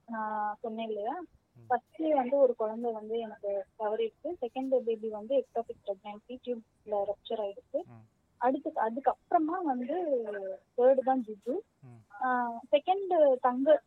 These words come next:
Speaker 1: ட்ரை பண்ணிட்டு இருக்கும்போது ட்ரை பண்ணிட்டு இருக்கும், இங்க உள்ள செகண்ட் பேபி ட்ரை பண்ணிட்டு இருக்கும்போதே ஒரு மூணு வருஷம் ஆயிடுச்சு எங்களுக்கு. கேப்
Speaker 2: ஓகே.
Speaker 1: ஆயிடுச்சு.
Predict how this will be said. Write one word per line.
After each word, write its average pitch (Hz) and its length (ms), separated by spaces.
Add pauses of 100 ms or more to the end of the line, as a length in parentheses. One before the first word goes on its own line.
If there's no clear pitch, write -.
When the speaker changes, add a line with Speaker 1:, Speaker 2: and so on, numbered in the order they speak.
Speaker 1:
ட்ரை 262 160
பண்ணிட்டு 269 340
இருக்கும்போது 233 760 (2250)
ட்ரை 311 140
பண்ணிட்டு 311 280
இருக்கும், 254 280
இங்க 311 240
உள்ள 302 280 (2000)
செகண்ட் 381 320
பேபி 285 320
ட்ரை 262 140
பண்ணிட்டு 277 340
இருக்கும்போதே 240 840 (240)
ஒரு 240 320
மூணு 311 240
வருஷம் 285 340
ஆயிடுச்சு 233 260
எங்களுக்கு. 208 400 (440)
கேப் 233 180
Speaker 2:
ஓகே. 254 40
Speaker 1:
ஆயிடுச்சு. 208 340